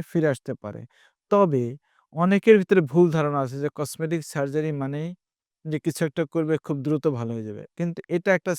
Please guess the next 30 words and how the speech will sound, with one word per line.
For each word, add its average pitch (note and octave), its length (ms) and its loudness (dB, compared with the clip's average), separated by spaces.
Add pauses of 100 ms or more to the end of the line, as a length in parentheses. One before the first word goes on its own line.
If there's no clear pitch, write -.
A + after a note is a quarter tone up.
সার্জারি B2 460 -2 (440)
এবং D#3 100 -4 (100)
সার্জারির D#3+ 460 2
নিয়ম D#3 240 0
মেনেই F3 280 2
করতে F3 300 -2
হবে F3 260 -2
এবং D3+ 200 -4
সার্জারি C#3+ 360 0 (100)
পরবর্তী D3 420 0 (100)
কিছু D#3 140 -6 (100)
ছোটোখাটো D3 480 -2
কমপ্লিকেশন C#3 400 -4 (100)
হতে F3 180 -2 (100)
পারে, D#3 160 -2 (600)
সেগুলো C#3+ 340 2 (100)
ম্যানেজ D#3 220 0 (100)
করতে E3 300 -2
হয় F#3 220 -2
এবং D#3+ 140 0 (100)
কিছু D#3 180 -4 (160)
নিয়ম F3 280 2
মেনে E3 180 2 (140)
চললে E3 280 0 (580)
সে D#3 160 0 (180)
তিন D#3+ 140 0 (120)
থেকে E3 160 -2 (100)
ছয় C#3+ 220 -2
সপ্তাহের E3 420 0
ভিতরে F#3 260 -2